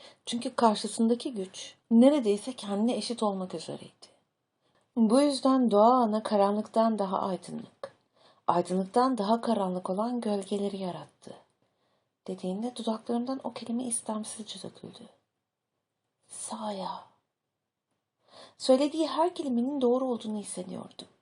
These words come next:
Bu sanki çocukluktan beri dinlediğim ama bir şekilde zaman içerisinde unuttuğum bir masal gibiydi.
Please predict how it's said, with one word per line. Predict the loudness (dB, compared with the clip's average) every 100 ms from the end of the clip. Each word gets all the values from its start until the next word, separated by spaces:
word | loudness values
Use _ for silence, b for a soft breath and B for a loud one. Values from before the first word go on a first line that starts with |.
| _
Bu | -6 -6 -6 -12 _ _
sanki | -6 -6 -6 -4
çocukluktan | -4 -4 -12 -2 -2 0
beri | -4 -4
dinlediğim | -2 -2 -2 -2 -2
ama | -2 -4
bir | -4 -6
şekilde | -6 -12 -10 -8
zaman | -2 0 0 0
içerisinde | -2 -4 -2
unuttuğum | -2 -2 -4 -6
bir | -4 -2
masal | -4 0 -2 -2
gibiydi. | -6 -10 -14 -20